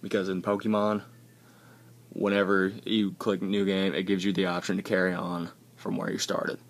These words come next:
It'll, it'll just bring you up to the normal Pokemon menu like it would if you were playing on a real D S. And so it'll go through your menu.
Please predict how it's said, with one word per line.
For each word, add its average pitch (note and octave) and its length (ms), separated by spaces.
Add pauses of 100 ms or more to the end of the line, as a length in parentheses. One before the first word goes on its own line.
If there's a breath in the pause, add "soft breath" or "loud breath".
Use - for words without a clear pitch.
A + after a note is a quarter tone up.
(160)
It'll, G2 300
it'll G#2 140
just F#2 160
bring G2 180
you G2+ 100
up F#2+ 100
to F#2+ 100
the F#2 80
normal F2+ 280
Pokemon - 440
menu F2+ 240
like - 160
it - 80
would - 180
if - 180
you - 100
were - 180
playing F#2+ 320
on E2 80
a F2 40
real - 180
D - 140
S. - 240 (760 loud breath)
And G#2 100
so G#2 120
it'll F#2 120
go G#2 160
through A#2+ 140
your A2+ 80
menu. G2+ 520